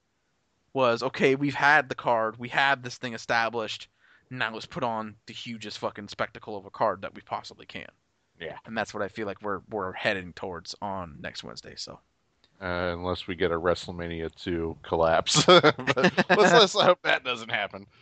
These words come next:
Speaker 1: There's still hope. There's still hope. Well, Mister Shockey, I'm very thankful. Thank you for coming on. Um, once again, everybody out there, get ready for that sweet lovin'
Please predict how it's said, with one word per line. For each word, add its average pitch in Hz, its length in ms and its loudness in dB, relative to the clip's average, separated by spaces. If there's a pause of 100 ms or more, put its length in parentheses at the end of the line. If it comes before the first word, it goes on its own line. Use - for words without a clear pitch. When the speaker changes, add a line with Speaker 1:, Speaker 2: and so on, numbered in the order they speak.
Speaker 1:
There's 208 140 6
still 262 240 10
hope. 165 260 4 (160)
There's 120 160 -10
still 110 200 -10
hope. - 280 -14 (880)
Well, 143 200 0 (840)
Mister 160 380 -2
Shockey, 135 420 -2
I'm 123 400 0
very 170 240 6
thankful. 165 440 -2
Thank 170 180 -6
you 151 60 -20
for - 60 -20
coming 160 280 -2
on. 147 340 2 (500)
Um, 127 420 -2 (220)
once 147 200 -2
again, 151 380 0
everybody 135 480 0
out 135 180 2
there, 104 320 -6 (880)
get 107 200 -10
ready 104 460 -6 (240)
for - 220 -8
that 95 180 -6
sweet 104 380 -10
lovin' 98 420 -4